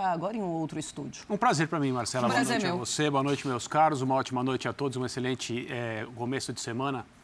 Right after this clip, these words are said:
Speaker 2: Eh, nesse assunto escolhido pelo, pelo Eugênio e pelo Pedro, eu acho que tem algumas coisas interessantes que a gente pode mencionar. A importância da vitória do Palmeiras ontem, né? Porque,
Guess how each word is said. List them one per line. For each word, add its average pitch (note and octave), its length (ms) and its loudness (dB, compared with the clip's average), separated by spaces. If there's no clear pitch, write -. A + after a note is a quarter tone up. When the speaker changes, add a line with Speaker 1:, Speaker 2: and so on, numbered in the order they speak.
Speaker 2:
Eh, B2+ 180 0
nesse E3+ 420 2
assunto D#3+ 360 2
escolhido C#3 360 0
pelo, B2+ 380 2
pelo C3 280 -2
Eugênio B2+ 280 0
e A#2+ 40 -2
pelo A#2 220 -2
Pedro, C3 460 -2
eu C3 120 0
acho C#3 120 2
que - 40 -6
tem D3+ 80 2
algumas D#3+ 340 2
coisas E3+ 220 4
interessantes D3+ 560 2
que C#3+ 80 -2
a - 20 2
gente C#3+ 180 -2
pode C#3+ 400 0
mencionar. C3+ 800 0
A B2+ 80 2
importância D#3+ 420 0
da E3+ 60 2
vitória E3 360 0
do E3 80 2
Palmeiras D3 520 0
ontem, A#2+ 400 -2
né? C3 260 0
Porque, B2+ 560 0